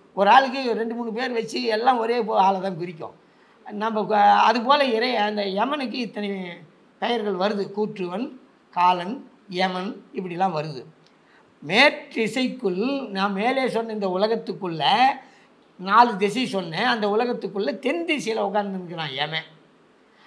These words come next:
அவன் அரசன். இந்த உலகத்து உயிர்களை நேரம் காலம் பார்த்து அதுக்கு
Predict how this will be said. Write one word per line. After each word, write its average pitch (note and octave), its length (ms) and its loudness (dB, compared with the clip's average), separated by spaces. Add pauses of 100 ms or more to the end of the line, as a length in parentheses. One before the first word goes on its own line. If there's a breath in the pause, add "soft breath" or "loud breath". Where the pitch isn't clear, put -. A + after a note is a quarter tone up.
(340 soft breath)
அவன் E3+ 320 2 (1160)
அரசன். G3+ 360 0 (840)
இந்த G3 120 0 (100)
உலகத்து B3 340 0 (100)
உயிர்களை G3+ 460 -2 (1000 loud breath)
நேரம் A#3+ 440 2
காலம் G#3+ 360 4
பார்த்து G#3+ 420 4
அதுக்கு F#3 200 -2